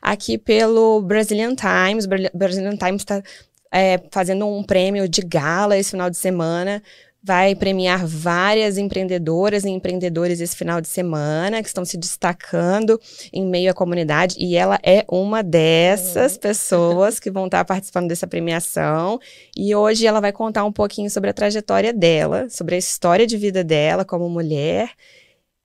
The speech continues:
Speaker 1: Ela, Carla Barbosa, conta um pouquinho
Speaker 2: Ai.
Speaker 1: sobre a sua história pra gente, Carla.
Speaker 2: Muito prazer, Juliana, muito obrigada. É um prazer imenso estar aqui hoje com vocês.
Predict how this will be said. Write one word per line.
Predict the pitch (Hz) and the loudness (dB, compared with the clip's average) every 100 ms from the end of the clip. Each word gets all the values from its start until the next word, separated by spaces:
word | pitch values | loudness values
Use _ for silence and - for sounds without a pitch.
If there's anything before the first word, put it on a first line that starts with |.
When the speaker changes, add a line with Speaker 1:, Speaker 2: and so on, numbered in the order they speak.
| - | -2
Speaker 1:
Ela, | 226 233 240 226 180 - | 4 6 6 6 4 2
Carla | - 170 185 185 | -2 -2 0 0
Barbosa, | 196 269 208 202 190 196 | 0 -2 0 2 4 2
conta | 190 220 233 | -2 -4 -2
um | 262 | 0
pouquinho | 311 - 339 285 349 | 0 0 2 2 2
Speaker 2:
Ai. | 370 359 | 0 0
Speaker 1:
sobre | 339 339 | 0 -2
a | |
sua | - 381 | -2 -4
história | - 311 320 339 | 0 2 2 2
pra | 359 | -2
gente, | 330 330 320 349 339 | -2 0 0 -2 -2
Carla. | 330 277 240 220 202 185 175 - 196 | 0 2 4 2 0 0 -4 -2 0
Speaker 2:
Muito | 233 226 220 | 2 0 -4
prazer, | 233 233 220 202 202 208 202 | -2 0 0 -2 -2 -2 -4
Juliana, | 202 190 196 196 196 202 202 | -8 -4 -2 0 -2 -2 -4
muito | 202 202 220 | -4 -6 -6
obrigada. | 185 208 202 175 175 175 185 - | -6 -4 0 0 0 -2 -6 -4
É | 185 175 | -4 -4
um | 185 | -4
prazer | 202 202 180 190 | -2 -2 0 -4
imenso | 196 196 170 180 - | -4 -6 -6 -6 -6
estar | - | -6
aqui | 185 - 190 | -10 -6 -6
hoje | 175 175 - | -4 -6 -8
com | 190 | -10
vocês. | 180 190 - 175 170 170 175 - | -10 -10 -8 -4 -4 -6 -10 -12